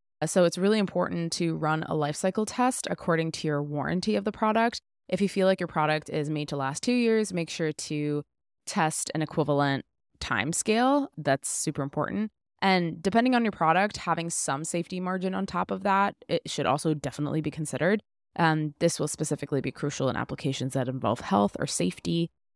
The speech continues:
And then it's important to note that failure of products is inevitable.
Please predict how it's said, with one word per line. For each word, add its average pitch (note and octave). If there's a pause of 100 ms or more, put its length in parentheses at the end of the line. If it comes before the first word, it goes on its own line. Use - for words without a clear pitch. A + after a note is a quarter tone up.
(180)
And F3
then D#3+ (840)
it's G3+
important A#3+
to A#3
note D3
that -
failure E3
of G#3
products B3
is E3+ (100)
inevitable. -